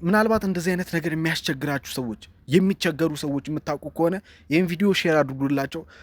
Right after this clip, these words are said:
እስከ መጨረሻው ድረስ ተከታተሉኝ። እና ወገኖቼ እኚህ እናት አበባ ደምሴ ይባላሉ። <laughs> ያሳለፉት የህይወት ወጣ ወረድ ወገኖቼ የሚብረራ አይደለም። ያንን ሁሉ ጉዞ ሲጓዙ የነበሩት ግን ከአጋንንትና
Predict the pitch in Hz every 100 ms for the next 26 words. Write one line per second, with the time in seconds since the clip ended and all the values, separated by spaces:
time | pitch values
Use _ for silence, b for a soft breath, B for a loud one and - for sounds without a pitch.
0 | B - 160 151 156 139 143 127 123 -
1 | 113 107 147 - 156 - 180 226 233 202
2 | 190 196 170 175 - _ 160 196 196 185
3 | 185 - - 156 170 165 151 139 - 127
4 | 113 113 117 127 - - 587 - - -
5 | 160 196 196 185 185 156 156 170 165 160
6 | 170 165 175 165 135 131 123 110 107 135
7 | 156 147 143 123 117 101 90 - 170 214
8 | 247 226 294 240 165 160 156 156 143 156
9 | 147 147 139 139 135 - 190 226 b b
10 | - - 175 185 185 180 160 175